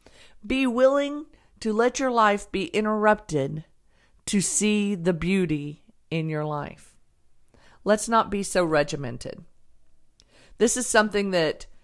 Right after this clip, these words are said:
is very hard for me because I'm a D personality, so I tend to kinda schedule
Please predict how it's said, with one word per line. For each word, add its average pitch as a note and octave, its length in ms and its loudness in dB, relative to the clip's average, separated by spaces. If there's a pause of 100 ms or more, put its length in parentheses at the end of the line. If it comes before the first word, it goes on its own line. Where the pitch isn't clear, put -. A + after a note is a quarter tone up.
(840)
is F#3 180 0
very G3+ 280 6
hard F3+ 420 4
for G3+ 140 -2
me A3 380 -4
because G3+ 300 0
I'm F3+ 140 2
a D#3+ 60 2
D F#3 240 0
personality, F3 640 0
so E3+ 220 4
I D#3+ 160 6
tend F#3 300 -4
to D#3+ 80 -2
kinda E3+ 360 -2
schedule F#3 1000 0